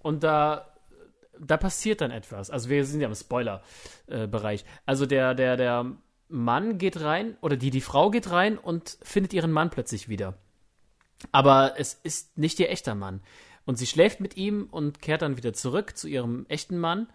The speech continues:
und sagt, „Ach, das war schön, äh, dass wir gerade miteinander geschlafen haben, das war richtig toll.“ Und der fragt so, „Hä, was, wo?“ Und er versteht's nicht, weil er das nicht erlebt hat. Es ist nämlich, es ist nämlich irgendeine Art Wesen. Und wenn er reingeht, sieht er seine Frau.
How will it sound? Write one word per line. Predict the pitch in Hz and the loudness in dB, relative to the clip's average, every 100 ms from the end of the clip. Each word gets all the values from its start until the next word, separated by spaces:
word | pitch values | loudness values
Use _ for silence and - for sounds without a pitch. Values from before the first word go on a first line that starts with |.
| _ - - _ _ _ - | _ -20 -20 _ _ _ -4
und | 151 151 151 147 | 0 2 0 -4
sagt, | 165 160 147 147 - | -10 -6 -2 -4 -4
„Ach, | 151 | -10
das | - - | -8 -6
war | 127 | -4
schön, | - 156 127 131 | 0 2 2 -2
äh, | 139 120 120 117 | -2 -2 -2 -2
dass | 113 113 | -6 -8
wir | 127 | -8
gerade | 117 117 | -8 -8
miteinander | 110 104 | -8 -8
geschlafen | 104 107 123 117 | -8 -4 -4 -4
haben, | 127 | -4
das | 110 120 | -4 -6
war | |
richtig | 117 117 - | -8 -8 -6
toll.“ | 123 123 - - - | -4 -4 -6 -20 -18
Und | - 117 | -10 -8
der | 117 | -6
fragt | 135 123 | -6 -8
so, | 110 | -10
„Hä, | 95 139 101 | -8 -8 -6
was, | 117 - - | -8 -8 -10
wo?“ | 113 151 - | -8 -6 -8
Und | 131 131 117 | -10 -10 -10
er | 123 | -8
versteht's | 127 - 160 - | -8 -2 -2 -2
nicht, | 120 98 | -8 -8
weil | 113 - | -10 -6
er | 131 120 135 - - | -2 0 0 -4 -10
das | 127 | -10
nicht | 147 143 | -6 -2
erlebt | 135 180 - | 0 0 -2
hat. | 104 - - - | -10 -10 -18 -14
Es | - | -10
ist | 139 - | -8 -4
nämlich, | 139 143 135 - _ _ _ _ _ _ | -2 -2 -4 -10 _ _ _ _ _ _
es | - 117 | -10 -8
ist | 143 | -2
nämlich | 151 143 - - | 0 0 -4 -4
irgendeine | 147 147 135 131 | 0 2 2 0
Art | 127 123 | -2 -2
Wesen. | 127 185 104 98 - - | -2 -2 -4 -10 -14 -6
Und | 143 | 0
wenn | 143 143 | 2 4
er | 202 214 | 4 4
reingeht, | 151 120 143 202 - _ | 2 0 -2 -4 -8 _
sieht | 131 156 160 | -8 -6 -4
er | 160 160 | 0 0
seine | 156 170 | 0 -4
Frau. | 175 - 165 107 | -6 -4 -2 -2